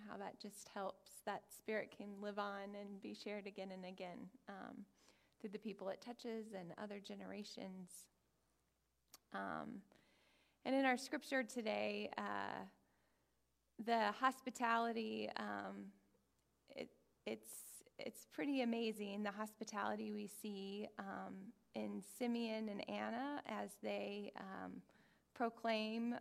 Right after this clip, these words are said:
um, who Jesus was to be, um, this eight-day-old baby who'd been presented at the temple. Um, and you hear in them this recognition that this baby isn't just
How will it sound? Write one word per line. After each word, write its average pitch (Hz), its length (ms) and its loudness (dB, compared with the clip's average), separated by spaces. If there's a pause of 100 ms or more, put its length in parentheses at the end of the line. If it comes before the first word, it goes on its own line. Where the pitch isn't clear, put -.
um, 208 460 -2 (640)
who 262 140 4
Jesus 240 580 0 (180)
was 240 460 6
to 254 100 0
be, 247 400 2 (140)
um, 226 420 2
this 220 280 -4
eight-day-old 226 680 -2
baby 262 480 0
who'd 226 180 -2
been 220 140 -2
presented 214 480 0
at 226 140 -6
the 220 40 -4
temple. 208 560 -4 (880)
Um, 247 200 8
and 262 160 6
you 262 100 4
hear 370 400 6
in 254 240 6
them 214 480 2
this 233 240 -2
recognition 233 840 2
that 214 140 -4
this 220 220 -4
baby 220 400 0
isn't 220 380 2
just 220 540 0